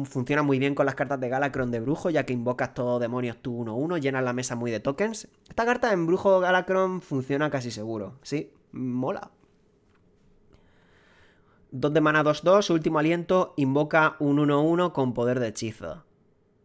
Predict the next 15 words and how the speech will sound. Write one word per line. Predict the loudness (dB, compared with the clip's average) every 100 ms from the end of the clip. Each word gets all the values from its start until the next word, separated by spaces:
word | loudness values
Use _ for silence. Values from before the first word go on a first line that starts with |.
| _ _ -16
No | -12 -12
creo | -14 -16
que | -16
se | -18
use | -18 -18 -20
esto. | -20 -20 -20 _ _ _ _ _ _ _ _ _ -6
Y | -4
tres | 0 0
de | 2
mana, | 2 2 2
tres | 0 -2
siete, | -2 0 0 2 2 2
grito | -2 -2 2 2
de |
batalla, | 2 2 2 2 2 0